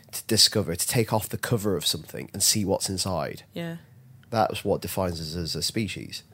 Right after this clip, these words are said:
Speaker 2: And I think that, that Curiosity did actually hook into that.
Speaker 1: <laughs> Yeah,
Speaker 2: because
Speaker 1: definitely.
Speaker 2: it was, it was about what's, it was just an irresistible mystery.
Speaker 1: So what do we know about the chap who, uh, made it to the centre?
Speaker 2: He, <laughs> he's called Brian Henderson. He's from Edinburgh.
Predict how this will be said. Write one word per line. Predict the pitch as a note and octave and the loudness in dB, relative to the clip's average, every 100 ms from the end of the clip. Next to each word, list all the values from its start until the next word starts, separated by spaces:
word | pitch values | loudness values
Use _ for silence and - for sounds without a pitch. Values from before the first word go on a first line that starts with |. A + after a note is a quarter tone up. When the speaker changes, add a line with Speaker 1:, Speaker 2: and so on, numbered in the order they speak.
| - | 0
Speaker 2:
And | G3+ | 2
I | |
think | D4 G#3+ | 4 2
that, | F#3 F#3+ - | 0 -2 4
that | F#3+ - - | 4 4 -2
Curiosity | A#3 G#3 G3 G3 | 2 4 2 2
did | G3+ F#3 | 4 4
actually | - F#3+ | 2 0
hook | F#3+ F#3 | 0 0
into | C4 C4+ | 0 -2
that. | - - - | -6 -8 -10
Speaker 1:
<laughs> | - - - - | -18 -20 -6 0
Yeah, | - | 4
Speaker 2:
because | D3+ G3 | 4 4
Speaker 1:
definitely. | G3 | 4
Speaker 2:
it | G3+ | 4
was, | - - F#3+ | 0 -2 -2
it | F3 | 0
was | F#3+ | 0
about | G3 F#3+ F3+ F3+ - - - - | 4 6 6 4 0 -14 -20 -20
what's, | - - F3+ F3+ G#3+ - - | -16 -12 -10 2 4 4 2
it | G#3 C#3+ | 0 0
was | A#3 | 2
just | A#3+ C#4 | 2 0
an | G#3+ G#3 - | 0 -2 2
irresistible | A#3+ A3+ F#3 A#3+ - G3 F#3 | 4 4 4 2 2 2 2
mystery. | D4+ - - - E3 - - - - | 2 0 -2 -6 -10 -16 -20 -20 -6
Speaker 1:
So | - | 4
what | E3+ | 6
do | D#3+ | 8
we | D#3 | 8
know | D3+ | 8
about | C#3 B2+ | 8 6
the | |
chap | - C3 B2 | 6 2 0
who, | - A2 G#2+ G2 - - | 0 4 4 4 2 2
uh, | G2 F#2+ | 2 4
made | G2+ | 4
it | F2+ | 2
to | - | -2
the | G2 | -2
centre? | F#2+ F2 D2+ D#2 - | -2 -2 -6 -10 -2
Speaker 2:
He, | G3 G#3 B3+ B3+ | 2 4 4 2
<laughs> | - | -2
he's | G#3+ - | -2 4
called | A3+ | 4
Brian | G3+ B3 A3+ | 8 8 8
Henderson. | G3+ F3+ E3+ F#3+ | 6 4 2 2
He's | G#3+ F3 | 2 2
from | F3 D3 | 0 0
Edinburgh. | D3 D#3 D#3 A3+ | 0 -2 -2 -2